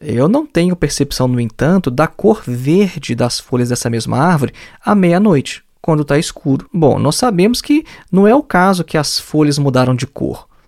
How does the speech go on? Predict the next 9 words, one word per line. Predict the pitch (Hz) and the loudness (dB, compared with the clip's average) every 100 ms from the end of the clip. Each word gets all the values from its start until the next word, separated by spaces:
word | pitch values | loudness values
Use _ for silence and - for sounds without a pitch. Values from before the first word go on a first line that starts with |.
| - | -4
né? | 127 | 0
Mas | 143 151 | 0 0
sim | - 262 269 | -2 -4 0
que | |
a | 175 | 0
minha | 147 160 254 285 277 | 0 0 0 0 0
percepção | 202 180 - - - - 165 | 0 0 -4 -4 -4 0 0
foi | - 170 156 | 0 0 2
alterada | 151 - 151 131 120 131 | 2 0 2 2 0 0